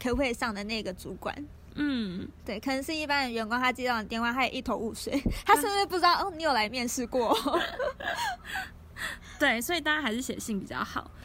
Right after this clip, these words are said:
Speaker 1: 会比较委婉，然后也会稍微贴心一点。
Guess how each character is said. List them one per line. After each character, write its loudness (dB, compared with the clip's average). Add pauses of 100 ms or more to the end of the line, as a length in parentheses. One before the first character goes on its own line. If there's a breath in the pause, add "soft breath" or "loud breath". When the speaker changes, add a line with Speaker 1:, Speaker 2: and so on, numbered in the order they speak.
(200 loud breath)
Speaker 1:
会 -2
比 2
较 4
委 0
婉， 0
然 0
后 2 (240 loud breath)
也 -2
会 0
稍 0
微 6
贴 2
心 -4
一 -6
点。 -6